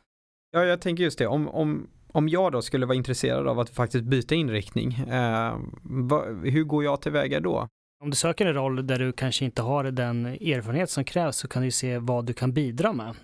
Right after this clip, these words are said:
Speaker 2: eh, ifrån din tidigare erfarenhet. Och det kanske, eller det är viktigt för, för dig som sökande att, att, eh, visa på kanske vad du, vad du har gjort som kan gynna den nya rollen.
Speaker 1: Mm.
Speaker 2: Eh, och på så sätt så blir du än mer synlig när du söker ett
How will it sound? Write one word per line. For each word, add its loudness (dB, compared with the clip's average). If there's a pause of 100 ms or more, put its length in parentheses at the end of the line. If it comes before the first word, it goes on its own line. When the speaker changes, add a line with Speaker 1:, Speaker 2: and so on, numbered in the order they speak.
(140)
Speaker 2:
eh, -2
ifrån -2
din -2
tidigare 0
erfarenhet. -6 (160)
Och -6
det -2
kanske, 0
eller 0
det 0
är 0
viktigt -4
för, -2 (720)
för -2
dig 0
som -2
sökande -2
att, -6
att, -8
eh, 0 (400)
visa 0
på -4
kanske -4
vad -2
du, -2
vad -2
du -2
har 0
gjort -2
som -2
kan -4 (260)
gynna -2
den 0
nya 0
rollen. -4
Speaker 1:
Mm. 0
Speaker 2:
Eh, -6
och -6
på -2
så -4
sätt -6
så -2
blir -2
du -2 (520)
än 2
mer -2
synlig -2
när 0
du -4
söker -2
ett -8